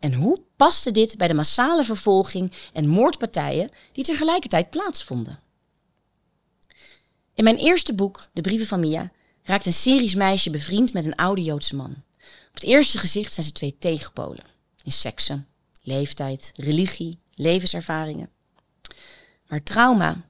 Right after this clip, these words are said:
is universeel. En gemis ook. Evenals liefde en vriendschap. Ze vinden elkaar in gelijkende karaktereigenschappen.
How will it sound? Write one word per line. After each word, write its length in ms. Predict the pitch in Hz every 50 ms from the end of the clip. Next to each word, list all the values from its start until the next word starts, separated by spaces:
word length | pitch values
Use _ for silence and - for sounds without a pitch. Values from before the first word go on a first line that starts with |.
| _ _ _
is 160 | - - -
universeel. 720 | - 165 156 143 139 131 - - 113 117 - - 147 147 - _ _ _ _ _ _
En 120 | _ - 160
gemis 400 | - 165 156 170 185 180 - -
ook. 340 | - - - - - - _ _ _ _ _ _ _ _ _ _ _ _ _ _ _
Evenals 400 | - 214 247 226 220 202 190 -
liefde 340 | 170 156 143 - - - - - - _ _ _ _ _ -
en 120 | - 165
vriendschap. 480 | - - - 185 165 - - - - - _ _ _ _ _ _ _ _ _ _ _ _ _ _ _ - - - - _ _ _ _ _ _ _
Ze 180 | - - 190
vinden 320 | - - 285 320 311 285 -
elkaar 460 | 214 - - 190 175 170 165 170 - _ _ _ _
in 100 | 180 175
gelijkende 540 | - 170 165 175 190 233 233 233 190 175
karaktereigenschappen. 1040 | 165 - 156 151 139 - - - - - 147 - - - - - - - - - -